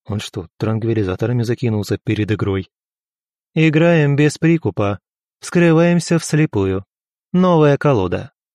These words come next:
Обертка слетела с колоды, и карты замелькали в его руках. И начали ложиться перед нами. Мы к ним даже не прикасались. Казалось бы, жульничать в таком положении невозможно, но «Вскрываемся!»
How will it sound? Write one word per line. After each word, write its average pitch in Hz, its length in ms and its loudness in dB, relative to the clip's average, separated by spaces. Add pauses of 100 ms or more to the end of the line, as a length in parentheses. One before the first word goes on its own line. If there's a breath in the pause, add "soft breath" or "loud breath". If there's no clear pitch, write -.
(680)
Обертка 127 460 -4
слетела 156 480 -2
с - 80 -14
колоды, 117 500 -4
и 113 100 -8
карты 131 360 -6
замелькали 127 520 -2
в 110 40 -4
его 113 320 -4
руках. - 480 -10 (580)
И 151 140 2
начали 170 380 0
ложиться 160 460 0
перед 147 300 -2
нами. 139 400 -2 (420)
Мы 127 200 0
к - 80 -8
ним 117 240 0
даже 117 240 0
не 113 100 0
прикасались. 110 800 -6 (420)
Казалось 127 440 0
бы, 120 140 -2
жульничать 127 520 0
в - 80 -18
таком 123 440 -4
положении 107 840 -2
невозможно, 113 1000 -2
но 92 640 -4 (880)
«Вскрываемся!» 160 1040 0